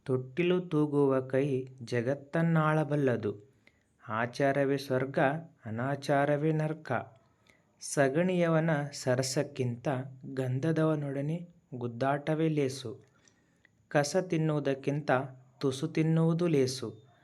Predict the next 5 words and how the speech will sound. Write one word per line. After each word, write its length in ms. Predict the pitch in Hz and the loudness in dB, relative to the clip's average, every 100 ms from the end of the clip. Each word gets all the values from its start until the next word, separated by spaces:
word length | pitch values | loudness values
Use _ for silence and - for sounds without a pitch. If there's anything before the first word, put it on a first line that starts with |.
| _ _ _ - | _ _ _ -8
ಹಂಗೈ 480 | 139 151 165 180 170 | -2 0 2 2 2
ಹುಣ್ಣಿಗೆ 640 | 156 151 147 160 139 151 - _ _ | 2 2 2 2 0 -2 -14 _ _
ಕನ್ನಡಿ 580 | - 131 127 147 156 175 | -6 -2 0 0 0 2
ಏಕೆ, 520 | 165 160 120 104 - _ _ _ _ _ _ - | 4 2 0 -6 -8 _ _ _ _ _ _ -4
ತಾಯಿಯೇ 840 | 143 123 135 165 143 123 127 - | 0 2 2 2 2 2 0 -8